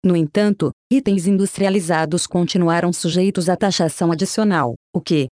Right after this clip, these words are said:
na avaliação da C N, compromete a competitividade da indústria brasileira no mercado internacional. Durante a semana, Lula afirmou que pretende manter uma conversa direta com o presidente norte-americano,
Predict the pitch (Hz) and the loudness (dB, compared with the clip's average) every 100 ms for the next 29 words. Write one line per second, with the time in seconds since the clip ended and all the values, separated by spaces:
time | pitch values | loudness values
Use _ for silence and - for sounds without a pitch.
0 | _ 190 180 170 165 151 - 202 190 131 | _ -2 0 2 0 0 -2 -2 2 0
1 | - 175 180 190 196 - - 208 190 196 | 0 0 2 2 0 -4 -2 0 2 2
2 | 185 185 190 190 180 220 214 - 170 170 | 0 0 -2 0 0 -2 -2 -2 -2 0
3 | 170 160 170 196 190 175 - 175 156 156 | 0 0 0 2 2 0 0 0 0 0
4 | 147 143 170 190 190 165 165 156 175 170 | 2 2 2 2 2 2 2 2 0 2
5 | 196 226 214 185 196 - 185 156 123 113 | 2 2 0 0 0 0 0 0 0 -4
6 | - _ _ 170 180 175 - 214 - 165 | -12 _ _ -2 0 2 2 -2 0 0
7 | 160 180 185 185 _ - 226 247 226 240 | 2 2 0 -2 _ 0 2 2 0 0
8 | 190 180 202 - 233 220 202 190 208 196 | 2 2 0 0 -2 0 0 2 2 2
9 | 165 175 170 180 254 233 175 160 - 185 | 2 2 2 0 0 2 0 0 -2 -2
10 | 196 226 240 160 170 165 202 185 175 165 | 0 0 -2 0 0 0 0 0 0 0
11 | 160 208 185 175 - 175 202 214 190 170 | 2 2 2 0 0 2 2 2 0 2
12 | 180 | 2